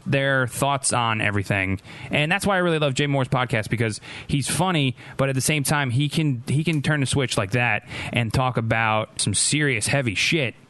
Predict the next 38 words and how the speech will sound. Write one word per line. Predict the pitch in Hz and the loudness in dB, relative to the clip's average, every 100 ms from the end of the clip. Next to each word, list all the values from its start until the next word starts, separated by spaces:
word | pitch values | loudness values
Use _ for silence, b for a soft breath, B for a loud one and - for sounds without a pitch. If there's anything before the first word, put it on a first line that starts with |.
| - - | -10 -2
with | 113 107 - - - | 0 -2 -4 -16 -10
a | 120 | -4
really | 131 196 190 147 | 0 2 2 2
good | 147 135 | 0 0
guest | 151 120 110 - - B B - | 0 0 -2 -6 -8 B B -4
that | 127 | -2
knows | 143 139 | 0 0
how | 123 | 0
to | 110 | 0
carry | - 170 139 113 | 0 2 2 0
it | 120 - - | -2 -4 -4
and | 127 | 0
knows | 123 120 | 0 0
how | |
to | 110 | 0
tell | 104 131 | 0 -2
a | 110 | -2
story. | - 170 131 110 110 - B B B | 0 0 2 0 -2 -6 B B B
And | 139 143 | 0 0
it's | 131 | 0
awesome. | - 208 180 90 | 0 0 0 -2
It | 110 | -2
was | 123 | 0
awesome. | 135 127 - | 0 -2 -2
I | 156 120 | 0 2
really, | 127 143 143 - | 2 2 0 0
I | 120 | 0
highly | 117 151 160 | 0 0 0
suggest | 139 131 123 117 | 0 0 0 0
you | 117 | 0
listen | 113 117 | 0 0
to | 107 101 - - | 0 0 -4 -8
the, | |
to | - | -4
the | - 101 110 - | -2 -2 -4 -4
Kelly | 127 107 | -2 0
Carlin | 104 127 117 107 | 0 0 0 0
interview, | 101 101 98 | 0 2 0